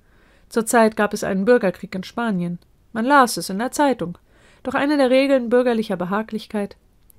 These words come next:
Familienbehaglichkeit, war es,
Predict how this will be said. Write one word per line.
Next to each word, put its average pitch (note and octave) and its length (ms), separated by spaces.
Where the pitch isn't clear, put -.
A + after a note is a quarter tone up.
Familienbehaglichkeit, F#3+ 1500
war G#3+ 340
es, A3+ 180